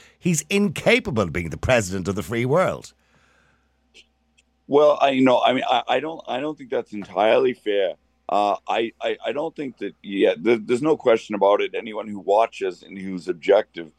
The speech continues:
Speaker 2: will say that Joe Biden is past his prime. There's no doubt about that. But it, it, to get to the realpolitik of it,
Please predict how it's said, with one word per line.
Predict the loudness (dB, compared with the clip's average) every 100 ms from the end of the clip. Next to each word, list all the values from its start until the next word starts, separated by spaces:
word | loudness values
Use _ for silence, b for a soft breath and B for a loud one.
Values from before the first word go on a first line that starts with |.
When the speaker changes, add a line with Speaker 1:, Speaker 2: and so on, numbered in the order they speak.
| _ _
Speaker 2:
will | 2 4 4
say | 4 4 4
that | 0
Joe | 0 0
Biden | 2 2 2 -2 -6
is | -4 -4 _
past | -6 -4 -6 -12
his | -18
prime. | -16 -8 -2 0 0 -4 -6
There's | -6 -2
no | -2
doubt | 2 0
about | 0 -4 0
that. | 2 2 -2 _ _ _ _ 0
But | 2 2 _ _ _
it, | -10 -10 -8
it, | -8 0
to | 0
get | 2 -2 0
to | -2
the | 0
realpolitik | -2 2 2 2 -2 -4 -4 -6 -8 -4
of | -4
it, | -4